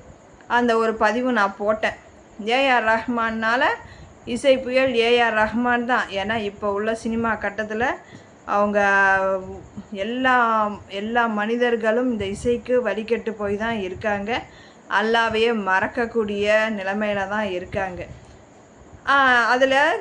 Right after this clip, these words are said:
சின்ன சிறுசு, சின்ன பிள்ளைகள், சின்ன பருவமடையாத பிள்ளைகள் கூட இவருடைய பாட்டுக்கு ரொம்ப அடிக்டா இருக்கு.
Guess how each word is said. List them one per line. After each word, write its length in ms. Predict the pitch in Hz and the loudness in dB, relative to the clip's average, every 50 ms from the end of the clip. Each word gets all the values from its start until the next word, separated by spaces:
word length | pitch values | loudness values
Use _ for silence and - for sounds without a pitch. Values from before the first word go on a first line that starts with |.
| - - - | -6 -12 -14
சின்ன 520 | - - 294 302 311 330 339 339 311 - - | -6 -2 0 2 2 2 2 0 0 0 0
சிறுசு, 440 | 233 254 247 247 247 - 226 214 | -2 -2 -2 -2 -2 -4 -6 -6
சின்ன 400 | 214 - - 262 269 277 285 277 | -6 -4 -2 0 0 2 0 0
பிள்ளைகள், 580 | 269 - 247 247 240 240 233 220 233 233 240 240 | -2 -4 -2 0 2 2 4 4 4 2 2 0
சின்ன 400 | 240 - 254 240 247 262 269 262 | 0 -2 -2 0 0 0 0 -2
பருவமடையாத 1000 | 247 254 - 214 208 233 233 254 262 247 240 226 220 220 220 220 214 220 220 226 | -2 -2 -2 0 0 0 0 0 0 0 0 0 0 0 0 0 0 0 -2 -2
பிள்ளைகள் 500 | - 226 214 220 226 220 214 214 208 202 | -4 -4 -4 -4 -4 -2 -2 -2 -2 -2
கூட 340 | 208 208 214 214 233 247 262 | -4 -4 -2 0 0 0 0
இவருடைய 540 | 254 220 208 202 208 202 202 196 196 196 190 | 0 -2 -4 -4 -4 -4 -4 -4 -4 -4 -4
பாட்டுக்கு 580 | 190 - 208 208 220 214 233 233 208 233 240 | -2 -2 -2 -2 0 -2 -4 -4 -2 0 0
ரொம்ப 500 | 220 202 196 208 226 254 254 233 208 196 | 0 0 -2 -4 -2 -2 -2 0 0 -2
அடிக்டா 440 | 190 196 240 254 247 247 262 262 247 | -4 -4 -6 -8 -6 -4 -2 0 0
இருக்கு. 580 | 240 220 208 202 196 202 202 - 220 208 - | 0 0 0 -2 -2 -4 -4 -6 -6 -6 -8